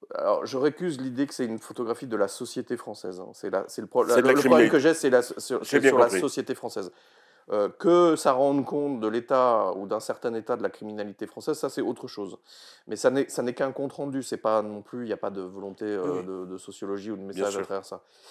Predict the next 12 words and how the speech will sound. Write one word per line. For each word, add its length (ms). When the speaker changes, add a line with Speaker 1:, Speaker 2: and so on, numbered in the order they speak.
Speaker 1:
Euh, 340
le 240
phénomène 480
qui 100
me 140
frappe, 420
moi, 600
euh, 680
c'est 140
pas 120
tant 220
l-, 160